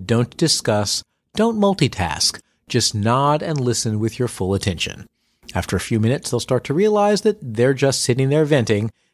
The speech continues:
and they'll begin to run out of steam. If they then switch to asking for advice, or if they just wanted the advice in the first place, just say, "I find that my best course of action comes from the serenity prayer. Change the things I can, and accept the things I can't."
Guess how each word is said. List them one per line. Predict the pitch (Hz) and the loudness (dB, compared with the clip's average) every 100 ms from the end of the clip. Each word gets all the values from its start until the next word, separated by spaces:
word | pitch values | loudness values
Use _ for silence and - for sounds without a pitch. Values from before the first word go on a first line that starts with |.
| - | -6
and | 147 | -2
they'll | 147 | 2
begin | 139 120 120 | 2 2 2
to | 123 | 2
run | 107 104 | 0 2
out | 98 | 0
of | 95 | -2
steam. | - 120 80 - - _ _ _ - | -2 -2 -4 -8 -20 _ _ _ -8
If | 110 | 0
they | 107 | 2
then | 104 104 | 2 0
switch | - 117 - | 0 -2 -2
to | 110 | 0
asking | 98 - 107 | 0 0 -6
for | - 117 | 0 0
advice, | 151 175 190 - - - | 2 2 0 -2 -8 -2
or | 226 | 0
if | |
they | - | 2
just | 135 123 | 0 0
wanted | 127 117 | 2 2
the | 117 | 2
advice | 104 110 107 | 2 2 0
in | |
the | 135 | -4
first | 156 180 - | -2 -2 0
place, | 185 - - - - | 0 0 -8 -20 -4
just | 170 - | 0 2
say, | 175 165 160 _ _ _ | 2 2 0 _ _ _
"I | 147 | -2
find | 135 185 185 | 0 2 2
that | 127 - | 0 -2
my | 110 147 | 0 2
best | 196 113 - | 4 2 0
course | - 104 - | -2 -2 0
of | |
action | 101 98 - 110 | 0 0 0 -4
comes | - 147 156 | -2 0 0
from | - 160 | -2 -2
the | 151 | -2
serenity | - 123 110 107 95 | 0 2 2 2 0
prayer. | 85 - 80 78 - _ _ _ | -4 -8 -8 -10 -18 _ _ _
Change | - - 104 120 | -4 0 2 2
the | - 139 | 0 0
things | 139 131 135 | 0 0 0
I | 135 | -2
can, | - 123 92 92 92 - _ _ | -4 -4 -4 -6 -10 -14 _ _
and | 147 | -8
accept | 156 - - 202 - - | -4 0 2 0 -2 -8
the | 98 | -6
things | - 113 113 107 | -4 -2 -2 0
I | 117 | 0
can't." | 113 - 90 76 80 - | -2 -8 -14 -14 -16 -20